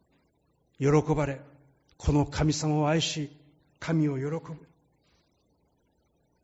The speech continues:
それを目指して生きることをそこから始めました」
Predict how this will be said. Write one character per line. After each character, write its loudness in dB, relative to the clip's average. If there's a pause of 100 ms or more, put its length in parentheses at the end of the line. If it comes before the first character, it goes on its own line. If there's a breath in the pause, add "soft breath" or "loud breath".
(640)
そ -12
れ -8
を -8
目 -6
指 -8
し -12
て -18
生 -16
き -16
る -14
こ -20
と -20
を -12 (160)
そ -14
こ -10
か -14
ら -12
始 -14
め -20
ま -20
し -20
た」 -20